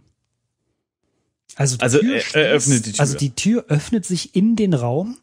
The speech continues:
Speaker 2: Ach so.
Speaker 1: den sie aufwirft
Speaker 2: Ah.
Speaker 1: und schlei-, also schleudert die Tür hinter sich zu und er schleudert sie wieder auf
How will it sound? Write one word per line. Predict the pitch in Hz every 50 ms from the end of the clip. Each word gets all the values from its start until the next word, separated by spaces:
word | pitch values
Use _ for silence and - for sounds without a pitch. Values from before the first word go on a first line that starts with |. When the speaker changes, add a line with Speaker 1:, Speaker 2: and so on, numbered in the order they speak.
| _ _
Speaker 2:
Ach | - 120 -
so. | - - - 131 113 - - 117 - _ _ _ _ _ - -
Speaker 1:
den | 131 139
sie | 131 117 135 - -
aufwirft | - 143 196 233 - - - 147 135 139 170 214 247 247 - 117 110 110 107
Speaker 2:
Ah. | 107
Speaker 1:
und | 156 147 143 139 _ _ _ _ _ _ _ _ _ _ _ _ _ _ _ _ _ _ _ _ - - _ _ _ _ - 196
schlei-, | 185 - - - 156 165 - 180 160 - -
also | - 139 131 147
schleudert | 120 - - - - - - 123 131 135 135 131 131 139 180 220 233 240 233 220 - _ -
die | - -
Tür | - - 175
hinter | 151 165 165 147
sich | 135 117 -
zu | - - - - - 226 262 294 294 285 _ - - - - - - _ _ _ -
und | 151 147 - - -
er | 160 180 190
schleudert | 147 - - 147 151 156 156 139
sie | - 143 131
wieder | 135 135 - -
auf | 135 156 175 175 -